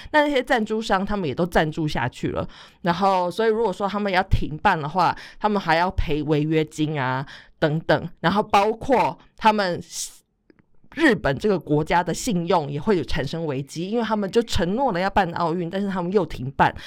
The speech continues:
那从以-，以前到现在，除了就是两次世界大战，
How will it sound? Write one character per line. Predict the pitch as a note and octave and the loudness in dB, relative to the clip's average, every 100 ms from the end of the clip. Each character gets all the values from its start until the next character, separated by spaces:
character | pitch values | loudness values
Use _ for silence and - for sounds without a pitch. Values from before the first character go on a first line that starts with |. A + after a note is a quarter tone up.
| - - - | -16 -12 2
那 | D4 | 2
从 | - A#3+ A#3 | 2 -2 -2
以-， | F3 D3 E3+ - | -2 -4 -6 -4
以 | E3+ | -4
前 | - D#3 | -2 0
到 | G#3 G#3 | 0 0
现 | G#3 | -2
在， | F#3 F3 | -2 -2
除 | D#3+ - F3+ F3+ G3 | -2 -2 0 0 2
了 | F3+ D3+ D3 - - | 0 0 -4 -14 -8
就 | G#3+ | -4
是 | G#3 G3+ | -2 0
两 | E3+ B2+ C#3 | 2 0 -4
次 | - A#3+ F3+ | -4 -2 -2
世 | G#3+ | -2
界 | G3+ F#3+ | -2 2
大 | F3 E3+ | 2 2
战， | E3+ B2+ | -2 -2